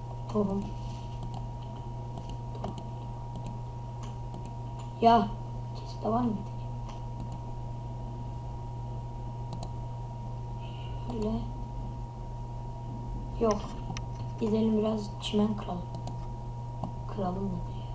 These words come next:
ya? Oo, burada bayağı varmış. Tamam. Şöyle alalım. Tamam, tamam. Şimdi tavuk, sen geliyor musun benimle? Dur, ilk önce şurayı kıralım.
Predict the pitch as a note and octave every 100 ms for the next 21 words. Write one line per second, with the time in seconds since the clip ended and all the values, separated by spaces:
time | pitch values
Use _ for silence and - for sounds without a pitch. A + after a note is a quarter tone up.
0 | - - - - - - - - - -
1 | - - - - - - G#3 G3+ G3 G3
2 | G#3 G3 G#3+ A3+ G3+ G3 F#3+ F#3 - -
3 | - - - - G3+ F#3+ G3+ - - -
4 | - - - - - - - G3 G3 G3
5 | G3 G3 G3+ G#3 - - - - - -
6 | - - - - - G#3 G3 - - -
7 | A3+ G3+ - - - - C#4+ C4+ - B3+
8 | G#3 - - - - - C4 B3+ C4 D4
9 | A3+ - G3+ G3 - - - - - -
10 | - - - - - - - - - -
11 | - - - - - - - - - -
12 | - - - - - - - - - -
13 | - - G#3+ G#3 G3 G3+ G3 G3+ - G3+
14 | G3+ - G3+ G3